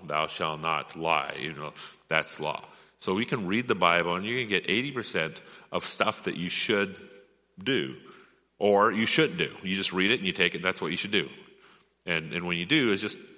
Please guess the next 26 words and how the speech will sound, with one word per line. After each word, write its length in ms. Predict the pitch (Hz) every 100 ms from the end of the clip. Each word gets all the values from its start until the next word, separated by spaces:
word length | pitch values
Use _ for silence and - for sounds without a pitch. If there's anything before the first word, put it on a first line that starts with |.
| - -
just 160 | 113
obey 220 | 110 110
that 120 | 104 101
eighty 120 | 101
percent. 280 | 95 123 104
Well, 80 |
what 100 | 120
about 180 | 160 170
the 60 | -
twenty 260 | - 156 156
percent? 280 | 104 95
The 60 | 82
twenty 300 | - 139 202
percent 320 | - - 98
falls 320 | - 98 101
into 120 | 95 87
the 60 |
category 600 | 85 95 95 90 92 90 82 - - - - -
of 180 | 92
wisdom. 440 | 85 104 98 - - - _ _ _ _ _ _ -
What 320 | 101 117 -
college 440 | - 101 101 95
should 260 | - - 87
I 140 | 87
go 260 | 82 85 80
to? 320 | - - 62